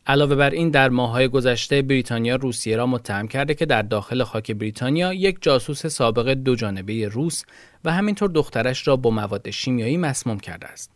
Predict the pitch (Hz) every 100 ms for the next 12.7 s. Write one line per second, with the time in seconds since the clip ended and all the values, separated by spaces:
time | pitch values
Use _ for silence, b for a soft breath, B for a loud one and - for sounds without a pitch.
0 | b b b 180 160 151 147 135 147 170
1 | 160 151 131 117 113 110 113 127 123 113
2 | 104 101 101 147 151 120 113 107 - 113
3 | 107 107 110 110 110 104 - 107 104 110
4 | 101 - 92 101 - 135 135 127 165 160
5 | 113 110 98 - - b b b - 107
6 | 101 117 127 131 127 123 143 147 - 147
7 | 151 170 120 107 107 110 113 127 131 135
8 | 131 113 113 113 117 117 - 127 139 180
9 | 135 117 110 107 107 120 131 123 - 92
10 | - 95 95 - - b b b 202 226
11 | 180 160 - 185 190 185 147 117 107 110
12 | 120 113 104 - 90 90 -